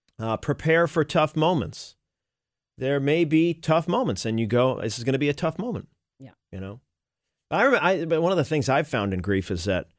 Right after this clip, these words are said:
Speaker 1: you prepare for the tough moments, but it's the jump up and get you moments that are even harder.
Speaker 2: Yeah.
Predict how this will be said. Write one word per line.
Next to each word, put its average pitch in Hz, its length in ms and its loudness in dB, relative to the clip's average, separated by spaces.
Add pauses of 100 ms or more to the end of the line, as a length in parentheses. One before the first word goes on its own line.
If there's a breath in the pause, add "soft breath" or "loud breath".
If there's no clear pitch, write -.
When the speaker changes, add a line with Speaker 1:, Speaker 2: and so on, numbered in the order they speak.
(680)
Speaker 1:
you 135 100 2
prepare 180 400 4
for 156 120 4
the 123 80 2
tough 131 260 2
moments, 135 360 2
but 120 140 0
it's 113 180 0
the 110 160 0
jump 127 380 -2
up 127 140 0
and 101 120 -2
get 120 220 0
you 107 60 0
moments 87 380 -4
that 87 120 -2
are 85 100 -4
even 80 200 -6
harder. 87 420 -8
Speaker 2:
Yeah. 143 240 -8